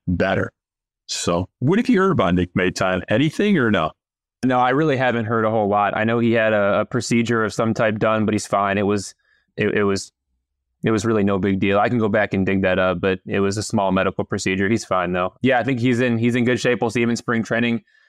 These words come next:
Speaker 2: Haven't heard a whole lot about him again. Like, nobody's really talking about Nick Maton. So I'll be very fascinated to see how he shows up to camp. And, you know, every time going into spring training, there's guys on that list that you wanna talk to.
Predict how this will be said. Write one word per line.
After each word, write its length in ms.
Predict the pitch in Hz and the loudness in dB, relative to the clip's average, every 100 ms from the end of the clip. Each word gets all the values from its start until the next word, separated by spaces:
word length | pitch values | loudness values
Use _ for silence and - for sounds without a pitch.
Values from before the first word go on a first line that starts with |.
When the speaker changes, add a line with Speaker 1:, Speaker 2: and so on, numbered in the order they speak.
| _ - | _ -4
Speaker 2:
Haven't 240 | 135 156 | -2 0
heard 140 | 151 165 | 0 2
a 60 | |
whole 120 | 156 | 2
lot 160 | 151 160 | 2 2
about 260 | 143 143 165 | 2 2 0
him 60 | |
again. 340 | 139 156 151 113 | 0 0 0 0
Like, 200 | 113 107 | 0 0
nobody's 280 | 117 131 | -2 0
really 140 | 135 135 | 0 0
talking 320 | 143 143 123 | 0 0 0
about 280 | 117 110 107 | 2 2 0
Nick 140 | 107 | -2
Maton. 460 | 107 101 - 101 98 | -2 -2 0 -2 -2
So 300 | 117 104 - _ _ _ | 0 0 -2 _ _ _
I'll 120 | 113 127 | -2 0
be 100 | 120 | 2
very 200 | 123 123 | 0 0
fascinated 480 | 120 123 131 117 | 0 0 0 -2
to 40 | 117 | -2
see 180 | - 120 | 0 0
how 140 | 123 | 2
he 120 | 120 | 0
shows 240 | 113 117 117 | 0 0 0
up 120 | 110 | -2
to 60 | - | -4
camp. 340 | 110 120 127 | -2 -2 0
And, 200 | 117 107 _ _ _ | 0 -2 _ _ _
you 80 | 104 | -2
know, 60 | 104 | 0
every 220 | 135 131 | 0 0
time 260 | 143 127 120 | 0 0 0
going 160 | 120 | 0
into 120 | 120 | 0
spring 280 | 113 - 120 | -2 -2 -2
training, 260 | 107 123 120 | -2 -2 0
there's 160 | 110 | -2
guys 300 | 104 117 117 | 0 0 2
on 100 | 110 113 | 0 0
that 160 | 107 | 0
list 240 | 113 117 - | 0 -2 0
that 80 | 104 | 0
you 100 | 117 | 2
wanna 200 | 113 101 | 0 0
talk 300 | 120 123 - | 0 0 0
to. 280 | 113 104 | 0 0